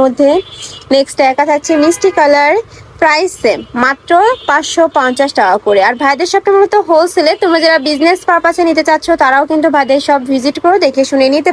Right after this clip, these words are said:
পারবে। নেক্সট আরেকটা দেখিয়ে দিচ্ছি, এটার all over বডিতেই জরি সুতা দিয়ে কাজ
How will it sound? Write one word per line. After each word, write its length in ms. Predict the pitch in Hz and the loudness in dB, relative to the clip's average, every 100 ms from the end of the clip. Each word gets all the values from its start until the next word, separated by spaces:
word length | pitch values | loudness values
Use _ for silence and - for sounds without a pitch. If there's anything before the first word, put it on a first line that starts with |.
| - | 0
পারবে। 260 | 180 508 180 - - - - - 285 | -2 -2 -4 -6 -16 -14 -16 -4 -2
নেক্সট 200 | 349 359 | -2 -2
আরেকটা 220 | 339 359 381 | -2 0 0
দেখিয়ে 200 | 370 403 349 | 2 2 0
দিচ্ছি, 180 | 370 427 | 2 2
এটার 180 | 403 381 - | 2 2 2
all 120 | 269 302 | 2 2
over 160 | 339 359 302 | 2 0 0
বডিতেই 320 | 285 320 349 320 240 226 | 0 0 0 2 0 0
জরি 200 | 302 339 | 0 0
সুতা 180 | 370 370 330 | 0 -2 -2
দিয়ে 120 | 320 | -2
কাজ 120 | 285 | -2